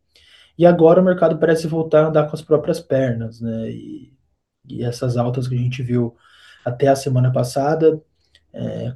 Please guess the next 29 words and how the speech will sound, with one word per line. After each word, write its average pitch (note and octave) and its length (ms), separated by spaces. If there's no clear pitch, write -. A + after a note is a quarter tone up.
certamente C#3+ 1000
refletem B2+ 840
o A#2 100
cenário B2 300
de B2 100
El A#2+ 140
Niño. D#3 400
Então, A#2+ 400
chuvas C#3 320
na C#3 160
Índia C3 500
bem E3 160
ruins, D#3 640
mês C3+ 220
de C3 100
junho C3+ 320
foi C3+ 240
um C3 80
dos B2 140
mais C#3+ 320
secos - 480
dos C3+ 120
últimos C3 360
cento C#3+ 220
e C#3+ 60
vinte B2+ 280
anos A#2+ 280
na G#2 100
Índia. D3+ 460